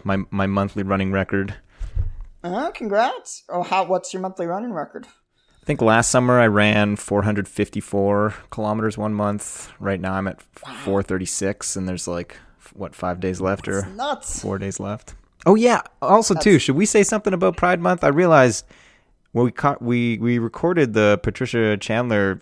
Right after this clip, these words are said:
Speaker 1: three-hour mega episode, which turned into, you know, four episodes. And then
Speaker 2: Wait, how are you
Speaker 1: What?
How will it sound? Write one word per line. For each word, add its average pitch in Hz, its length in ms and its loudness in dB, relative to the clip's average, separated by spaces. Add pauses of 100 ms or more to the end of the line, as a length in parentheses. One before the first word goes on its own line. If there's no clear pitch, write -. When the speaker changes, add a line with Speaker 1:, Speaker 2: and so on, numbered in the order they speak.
Speaker 1:
three-hour 101 800 -2
mega 101 360 0
episode, 85 560 -6
which 92 160 -14
turned 92 240 -6
into, 87 500 -8 (560)
you 98 80 -10
know, 80 320 -10
four 92 520 -6
episodes. 90 680 -10 (440)
And 107 140 -2
then 107 500 -2
Speaker 2:
Wait, 101 160 -8
how 294 220 -10
are 403 80 -4
you 359 100 -8 (840)
Speaker 1:
What? - 240 -6